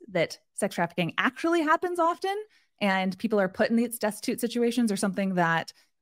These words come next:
people do not want to address.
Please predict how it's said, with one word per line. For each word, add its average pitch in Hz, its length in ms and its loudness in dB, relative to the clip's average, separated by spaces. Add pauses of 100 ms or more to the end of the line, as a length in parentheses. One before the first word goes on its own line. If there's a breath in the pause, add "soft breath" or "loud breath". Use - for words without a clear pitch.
(140)
people 185 600 2 (540)
do 196 340 2
not 175 280 0
want 170 240 -2
to 165 140 -4
address. 156 720 0